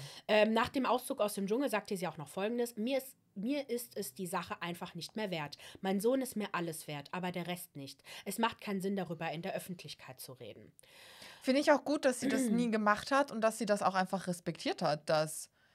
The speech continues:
Speaker 2: sie Ralf nicht gegen seinen Willen geoutet hat oder so.
Speaker 1: Ja.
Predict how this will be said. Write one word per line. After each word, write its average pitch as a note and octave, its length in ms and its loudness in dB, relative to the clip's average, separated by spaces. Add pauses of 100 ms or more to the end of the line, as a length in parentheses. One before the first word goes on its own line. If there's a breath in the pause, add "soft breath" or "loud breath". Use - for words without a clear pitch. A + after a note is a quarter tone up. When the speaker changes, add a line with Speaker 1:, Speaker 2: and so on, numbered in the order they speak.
(120)
Speaker 2:
sie F3 300 2
Ralf E3 380 4
nicht F#3 200 -2
gegen F3+ 180 0
seinen E3 280 0
Willen D#3+ 420 -2
geoutet F3 460 4
hat C#3+ 160 -4
oder C#3 240 -2
so. C#3+ 260 -2 (840)
Speaker 1:
Ja. G#3 400 2